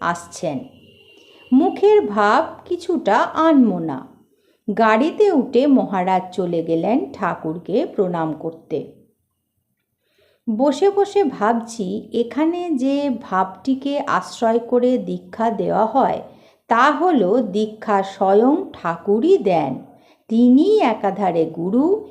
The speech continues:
এবং ইষ্ট। যার হাত দিয়ে দীক্ষাটি দেওয়া হয় তিনি ঠাকুরের হাতের যন্ত্রস্বরূপ, ঠাকুরই যন্ত্রী। এই কথাগুলো আমি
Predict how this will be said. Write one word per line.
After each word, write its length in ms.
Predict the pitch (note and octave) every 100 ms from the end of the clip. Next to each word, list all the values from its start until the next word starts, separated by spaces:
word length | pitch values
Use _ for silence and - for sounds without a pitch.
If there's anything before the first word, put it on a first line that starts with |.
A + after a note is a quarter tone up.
| -
এবং 560 | F3+ F3 F3 B3 - -
ইষ্ট। 380 | B3+ - - - D#3+ - - _ _ _ _ -
যার 440 | F#3+ B3 D4 G#4
হাত 260 | G4 A3+ G3+ F3
দিয়ে 280 | F#3+ G3 B3+
দীক্ষাটি 680 | A#3+ G3+ G#3 G3+ F3+ F#3+ F3+
দেওয়া 400 | E3 F3+ C#4 E4
হয় 380 | G3 D#3 E3 C#4+ - -
তিনি 280 | G#3+ G3+ F#3+ -
ঠাকুরের 680 | G3 F#3 A3 G#3 G3+ D4+ - -
হাতের 540 | F#3 - F#3+ C4+ C#4
যন্ত্রস্বরূপ, 920 | G3+ F3 E3+ E3+ F3+ G3+ G#3 E3+ C3+ - _ _ _ _
ঠাকুরই 760 | - F#3 F3 - G3 G#3+ F#4+ F#4+
যন্ত্রী। 840 | F#3+ F3 E3+ F3 F#3 G3 C3 - - _ _ _ _ _
এই 300 | B3 D#4 G#4+ D4
কথাগুলো 640 | A#3 A3+ G3 F#3+ F#3 A3
আমি 460 | D#4+ F#3 E3+ F#3